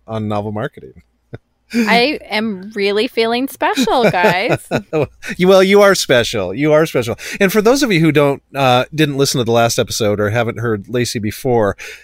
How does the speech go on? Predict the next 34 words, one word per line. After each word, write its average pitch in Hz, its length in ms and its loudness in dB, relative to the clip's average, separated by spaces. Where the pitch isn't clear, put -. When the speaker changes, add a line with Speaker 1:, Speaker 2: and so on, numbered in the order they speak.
Speaker 1:
Lacey 220 680 -2
is, 143 500 2
let's 185 160 0
just - 160 -2
call 160 220 0
her, 135 420 -2
let's 240 140 0
just - 140 0
call 233 120 2
her 180 80 2
somebody 165 460 2
that's 139 280 -2
not 185 160 0
only 208 200 0
brilliant, 117 580 0
but 117 140 -6
has 131 180 -2
an 131 80 -4
amazing 117 380 -4
heart. 101 400 -4
I 117 80 -8
mean, 110 100 -6
she's 113 220 -6
a 110 40 -2
mom, 139 540 0
she's 117 240 -4
an 120 60 -2
entrepreneur, 135 800 0
she's 110 300 -6
a 110 40 -2
wife, 135 560 0
and 131 480 0
Lacey 170 640 2
comes 143 560 -4